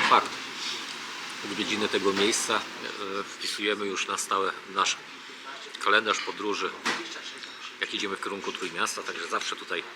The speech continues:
zajedziemy na pewno, tym bardziej, że jest dobre jedzenie. A gdzie?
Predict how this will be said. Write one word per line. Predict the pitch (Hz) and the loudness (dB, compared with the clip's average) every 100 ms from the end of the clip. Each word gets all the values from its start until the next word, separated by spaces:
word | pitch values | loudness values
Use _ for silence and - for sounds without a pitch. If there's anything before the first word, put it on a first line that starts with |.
| - - - | -14 -16 -10
zajedziemy | - 101 120 107 | -2 0 2 0
na | 90 | 0
pewno, | 85 92 92 | -2 -4 -6
tym | 90 | -6
bardziej, | 90 87 90 | -4 -2 0
że | 85 | 0
jest | 82 - 82 | -2 -6 -8
dobre | 85 80 80 - - - 92 | -8 -6 -6 -8 -14 -8 -6
jedzenie. | 95 95 85 - | 0 0 0 2
A | 95 | 2
gdzie? | 95 87 98 | 2 2 2